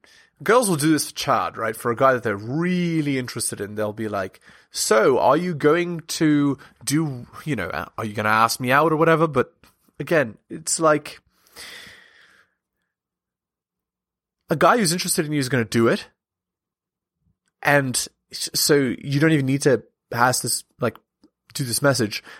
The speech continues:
And some guys might even be repulsed by the,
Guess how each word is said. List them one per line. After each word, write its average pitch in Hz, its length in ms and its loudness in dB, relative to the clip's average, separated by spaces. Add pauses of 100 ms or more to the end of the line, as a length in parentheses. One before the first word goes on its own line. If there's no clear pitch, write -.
And 151 100 -6
some 220 140 0
guys 214 220 4
might 160 160 2
even 151 140 -4
be 151 100 0
repulsed 139 680 2
by 117 200 4
the, 107 380 2